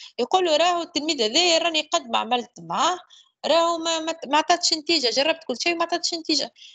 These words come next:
شوف مع الولي متاعه، يا إما يهزوا الطبيب ولا المختص، ولا معناتها ها فما مختصين وبحثهم.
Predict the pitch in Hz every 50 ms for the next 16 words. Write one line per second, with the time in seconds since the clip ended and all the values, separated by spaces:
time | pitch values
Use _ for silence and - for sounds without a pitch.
0 | _ - - - 370 370 330 - 285 247 247 269 262 254 254 254 254 240 233 -
1 | 302 285 247 240 277 311 311 294 262 247 285 277 220 226 220 214 214 - - 247
2 | 214 190 196 190 190 185 185 185 - - 330 349 349 - - 349 339 349 359 359
3 | 349 359 349 349 339 339 339 339 - - - - - - _ - 226 269 311 294
4 | 302 294 330 359 330 339 - 294 254 220 196 185 196 208 - - 190 180 - -
5 | 330 370 370 370 359 349 359 359 339 339 - 359 330 277